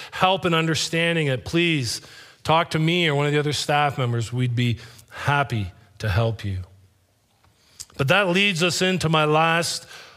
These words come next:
point this morning, the last layer I want to talk about.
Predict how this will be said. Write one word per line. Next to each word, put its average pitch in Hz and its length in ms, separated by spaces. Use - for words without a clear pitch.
point 170 340
this 151 220
morning, 165 340
the 147 100
last 165 480
layer 160 760
I 135 120
want 143 380
to 135 120
talk 139 400
about. 107 340